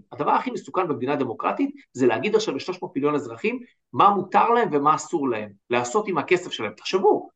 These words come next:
זו פגיעה מאוד חזקה ב-, ב-, ב-, בחירות, בחופש שלהם, שבית, שהיום הבג"ץ, אה, ה-, אה, בית דין הגבוה לצדק שלהם, הוא נשלט על ידי רפובליקנים ושמרנים, אה, הוא יפסול את זה. אז מה הם עושים? הם אומרים,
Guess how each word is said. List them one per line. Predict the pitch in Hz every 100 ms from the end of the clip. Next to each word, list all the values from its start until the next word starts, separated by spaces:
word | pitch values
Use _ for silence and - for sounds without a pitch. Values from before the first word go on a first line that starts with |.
| _ _
זו | - 127
פגיעה | - 117 -
מאוד | 247 233 277
חזקה | 277 254 240 285
ב-, | 285 185 131
ב-, | 117
ב-, | 113 120
בחירות, | 113 - - 254
בחופש | - - 202 214
שלהם, | 160 160 - _ -
שבית, | - 127 180 208 135
שהיום | - 120 104 123 208 175
הבג"ץ, | 117 110 110 - 175 - -
אה, | 110 - _ _ _ - 101
ה-, | 101 101 104 101 101
אה, | 107 101
בית | 123
דין | 147
הגבוה | 151 135 139
לצדק | 143 147 151 147
שלהם, | 123 117 170 170 143 _
הוא | 123 117
נשלט | 117 - 143
על | 139
ידי | 120
רפובליקנים | 123 120 117 117 160 165 -
ושמרנים, | - 113 113 190 247 - _ _ -
אה, | 123
הוא | - 120
יפסול | - 269 277
את | 202
זה. | - -
אז | - 101
מה | 113
הם | 175
עושים? | 135 - - 101 - _ - 220
הם | 175
אומרים, | 143 139 190 214